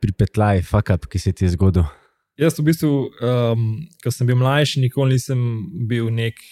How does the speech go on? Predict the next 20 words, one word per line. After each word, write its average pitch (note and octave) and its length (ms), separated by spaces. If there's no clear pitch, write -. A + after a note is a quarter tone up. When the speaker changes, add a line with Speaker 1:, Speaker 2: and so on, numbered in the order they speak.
Speaker 2:
tak, - 200
ehm, F#2 680
nisem C#3 380
imel, B2 140
nisem C#3 260
bil B2 140
navajen A#2 200
nastopati. A2 540
In A2+ 460
zaradi A#2 240
vseh - 240
teh C3+ 240
mojih C3+ 240
služb - 500
in A#2 140
teh A#2+ 240
projektov, A2+ 400
ki G#2+ 120
jih A2 80
delam A#2 340